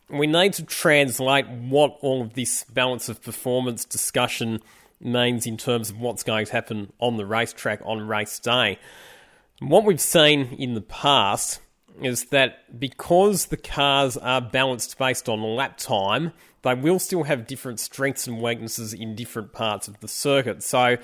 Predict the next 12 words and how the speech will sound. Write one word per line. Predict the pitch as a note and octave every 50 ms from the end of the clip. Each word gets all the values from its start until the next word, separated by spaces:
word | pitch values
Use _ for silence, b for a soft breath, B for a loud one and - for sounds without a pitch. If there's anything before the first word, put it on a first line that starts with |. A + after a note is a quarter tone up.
| B B B B B B B
what | - D#3 E3
we've | D#3 E3+ C#3+
seen | - - - D3 C3+ B2+
in | A#2 A2
previous | - - - - D3+ E3 G3 G3+ F3+ D3 B2 - - - -
years | A#2 A2+ A2 A2 A2+ A2+ A2 - - b b b b b b -
is | - A#2 G#2+ -
that | B2+ A2 - -
cars | - - C3 B2 A#2+ A#2+ A2+ -
like | A2 G#2+ G#2+ A2 -
the | - G#2+
Mercedes | G2+ G2 - - - - D3+ C#3+ D3+ D#3 D#3 D3+ D3+ D3+ D3 C#3 - -